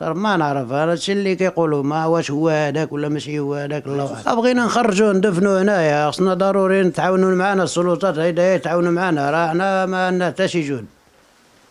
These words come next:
راه هما كيتحملوا المسؤوليه هذا الشيء هذا.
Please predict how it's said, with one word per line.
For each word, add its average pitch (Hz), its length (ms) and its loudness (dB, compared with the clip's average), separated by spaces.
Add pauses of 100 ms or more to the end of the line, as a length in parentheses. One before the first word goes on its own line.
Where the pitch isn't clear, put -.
(500)
راه 214 360 0
هما 208 140 2
كيتحملوا 185 460 -2
المسؤوليه 175 540 0
هذا 165 140 0
الشيء 147 260 -6
هذا. 117 180 -12